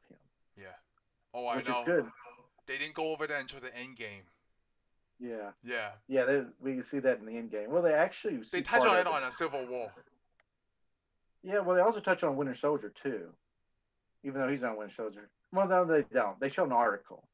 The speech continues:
Speaker 2: Yeah, they show an article. Yeah, that's really good.
Speaker 1: Which is, which go-, ties into the rest of the other stuff. But
Speaker 2: Which
Speaker 1: anyhow,
Speaker 2: is really good, yeah.
Speaker 1: 'cause this is where he starts to, 'cause I can't remember when he goes to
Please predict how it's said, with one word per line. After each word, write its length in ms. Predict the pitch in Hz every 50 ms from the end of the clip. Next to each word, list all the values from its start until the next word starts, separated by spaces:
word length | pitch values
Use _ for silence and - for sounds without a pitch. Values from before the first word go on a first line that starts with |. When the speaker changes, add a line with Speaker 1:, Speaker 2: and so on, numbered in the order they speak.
| _ _
Speaker 2:
Yeah, 120 | 135 131 127
they 60 | 123
show 140 | 120 - 139
an 80 | 120
article. 300 | 117 113 110 110 104 104 98
Yeah, 160 | 101 101 101
that's 160 | 98 104 - -
really 160 | 104 98 98
good. 180 | 95 95 95 92 _ _ _ _ _ _ _ _ _ _ -
Speaker 1:
Which 160 | 135 131 - - - _ _ -
is, 120 | 131 123 120 - _ _
which 180 | - 143 143 - - - -
go-, 200 | 151 143 143 135 -
ties 240 | - 135 127 120 110 -
into 200 | 117 113 110 107
the 100 | 107 104
rest 200 | 101 107 101 - -
of 100 | 104 101
the 60 | 104
other 140 | 101 - - -
stuff. 160 | _ - - - _ _
But 80 | 131 120
Speaker 2:
Which 140 | 139 156 151
Speaker 1:
anyhow, 240 | 135 131 113 113 110
Speaker 2:
is 60 | 104
really 120 | 98 92
good, 160 | 101 98 95 95
yeah. 160 | 95 92 90 - _ _ _ _ _ _ -
Speaker 1:
'cause 140 | 151 139
this 160 | - 196 190 -
is 140 | 170 139
where 180 | 151 160 156 147
he 120 | 143 135 - -
starts 260 | - 156 147 139 - - _ -
to, 240 | 139 127 120 110 - _ - - _
'cause 140 | - 151 143
I 40 | 165
can't 140 | - 233 233
remember 200 | 202 196 196 180
when 120 | 170 185 190
he 60 | 175
goes 180 | 170 170 156 143
to 80 | 143